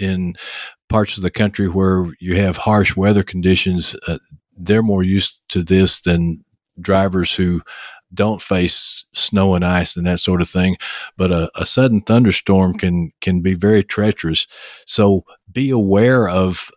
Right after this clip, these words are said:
weather conditions and know whether or not you're coming in, you face the possibility of coming into a s-, a storm. But when you, when you do, it's important to have a good set of tires because that narrows the possibility for losing control.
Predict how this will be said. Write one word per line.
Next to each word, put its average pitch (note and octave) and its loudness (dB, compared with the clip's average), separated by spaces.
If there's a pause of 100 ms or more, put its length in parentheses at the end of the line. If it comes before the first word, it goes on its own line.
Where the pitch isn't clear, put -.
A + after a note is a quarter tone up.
weather G2 4
conditions F2 -2 (380)
and F2+ 0
know G#2+ 2
whether G#2 0
or F#2 0
not F#2+ -2
you're E2+ -8
coming F2+ -2
in, F2 0 (260)
you F2+ -6 (320)
face A2 2
the - -18
possibility G2 2
of E2+ -4
coming F#2+ 2
into F2+ 0
a E2+ 0
s-, - -6 (160)
a E2 -4
storm. F#2 2
But E2 -2
when G2+ 4
you, F#2 0
when F#2 2
you F2 0
do, A#2 4
it's F2+ -2
important G#2 0
to F2+ -2
have F2 -2
a E2 -4
good G2+ 0
set A2 0
of G2+ -2
tires F#2+ 0 (480)
because F2 -4
that G2+ 2
narrows G#2+ 4
the F#2 -10
possibility F#2+ 2
for - -4
losing F#2 4
control. E2+ -2